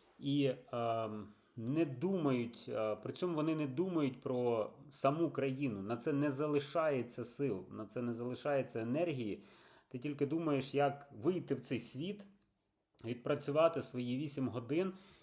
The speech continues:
і швиденько через магазин прибігти додому, е, сісти на свій улюблений диван, включити телевізор і просто,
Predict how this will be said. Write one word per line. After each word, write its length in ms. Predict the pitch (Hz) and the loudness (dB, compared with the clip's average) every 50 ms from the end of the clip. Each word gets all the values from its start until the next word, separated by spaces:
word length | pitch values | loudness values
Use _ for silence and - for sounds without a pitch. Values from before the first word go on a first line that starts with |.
| _ - | _ -10
і 80 | 123 | -8
швиденько 520 | 113 - 139 143 131 151 165 165 156 135 131 | -6 -2 -2 0 2 2 2 0 0 -2 -4
через 320 | 131 - 143 131 123 113 | -2 0 0 0 0 0
магазин 600 | 131 139 127 113 127 120 117 131 160 185 185 175 180 - - - _ _ | 2 0 0 0 -2 -2 0 0 0 0 0 -2 -6 -10 -20 -20 _ _
прибігти 400 | - 123 127 135 156 139 - 139 | -8 -6 -4 -4 -4 -6 -6 -6
додому, 720 | 113 117 127 113 117 143 165 165 151 143 135 127 113 107 107 | -4 -4 -2 0 2 0 2 2 2 2 2 2 0 -4 -6
е, 280 | 110 110 107 104 104 104 101 - - - | -2 0 0 0 0 -2 -4 -8 -12 -14
сісти 360 | - - - 156 - - 143 131 | -12 -8 -8 -6 -4 0 0 2
на 120 | 127 127 | 2 2
свій 340 | 123 - - 135 131 127 120 - - - _ _ - 127 | 0 -2 -2 0 0 0 -2 -6 -18 -20 _ _ -6 -2
улюблений 480 | 131 139 127 123 131 131 127 127 123 | -2 -2 0 0 2 2 2 2 2
диван, 440 | 113 117 131 131 143 160 175 175 170 | 2 0 0 2 2 2 2 2 0
включити 480 | - - - 117 - - 139 139 - 127 | -2 -6 -10 -10 -6 -6 -6 -4 -4 -6
телевізор 640 | - - 123 123 127 127 156 170 143 135 135 131 - - - - - - - _ _ - | -2 -2 0 0 0 0 0 -2 2 2 2 0 0 -6 -20 -20 -20 -20 -20 _ _ -10
і 100 | - 123 | -8 -6
просто, 760 | - 139 151 151 151 - - 123 120 117 113 107 104 101 | -2 0 0 0 -2 -2 0 0 2 4 4 2 2 0